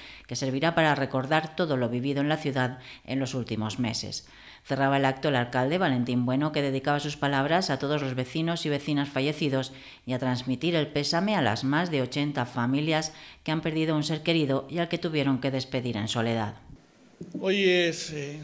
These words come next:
Speaker 2: lo más importante es el reconocimiento a los que faltan. Ese es lo más especial del día de hoy. Los que nos faltan, y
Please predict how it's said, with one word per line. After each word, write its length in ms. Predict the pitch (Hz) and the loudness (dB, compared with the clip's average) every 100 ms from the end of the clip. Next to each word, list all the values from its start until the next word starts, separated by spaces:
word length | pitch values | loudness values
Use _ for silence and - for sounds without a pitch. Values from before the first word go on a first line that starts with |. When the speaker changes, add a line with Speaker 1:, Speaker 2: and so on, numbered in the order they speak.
| 151 | -10
Speaker 2:
lo 100 | 160 | -4
más 560 | 185 185 170 - 175 185 | 0 0 -2 -8 -10 -8
importante 640 | 170 170 156 185 185 180 | -4 -2 0 0 0 -2
es 140 | 175 | -2
el 120 | 180 165 | -6 -6
reconocimiento 840 | 170 175 170 180 180 170 180 156 156 | -2 -4 -2 -2 -2 -2 -4 -4 -4
a 80 | |
los 120 | 175 170 | -4 -2
que 80 | |
faltan. 440 | 160 190 190 190 240 - - - - - - - - - - - - - - - | 0 0 2 -2 -4 -18 -20 -20 -20 -20 -20 -20 -20 -20 -20 -20 -20 -20 -20 -14
Ese 460 | 165 - 180 170 170 | -12 -4 0 2 2
es 360 | 160 - - - - - - - - - - 180 | -2 -10 -16 -20 -20 -20 -20 -20 -20 -20 -18 -12
lo 160 | 165 180 | -4 -2
más 220 | 190 190 | 0 0
especial 420 | 190 170 196 196 | -4 -2 4 4
del 140 | 170 160 | 4 0
día 180 | 160 156 | 0 2
de 140 | 160 | 2
hoy. 160 | 151 127 - - - - - - - - - - _ - _ - | 2 -2 -12 -18 -20 -20 -20 -20 -20 -20 -20 -20 _ -20 _ -4
Los 160 | 185 | -4
que 100 | 180 | 0
nos 120 | 180 156 | -2 4
faltan, 440 | 208 208 233 233 196 170 | 4 4 0 0 -6 -6
y 520 | 196 190 175 170 160 | -2 0 0 -2 -6